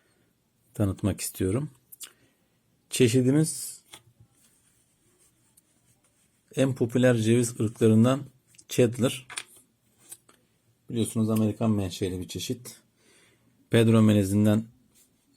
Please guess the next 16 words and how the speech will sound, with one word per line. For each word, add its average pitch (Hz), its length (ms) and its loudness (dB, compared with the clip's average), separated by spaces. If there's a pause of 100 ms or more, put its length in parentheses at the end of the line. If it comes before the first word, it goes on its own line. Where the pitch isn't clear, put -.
(160)
Pedro'dan 113 440 6
melezlenerek 107 760 4
çoğaltılmış. 95 760 -4
Kardeşi 107 640 2 (1700)
Howard 101 440 2 (1160)
olmakta. 120 680 -4 (1000)
Howard 147 440 2
biraz 139 300 2
daha 135 420 0 (460)
meyve 123 280 0
yapısı 123 460 -2 (520)
karaya 110 480 2
andıran 104 500 0 (1200)
bir 95 460 -2
yapıya 92 360 -2
sahip. 113 440 -2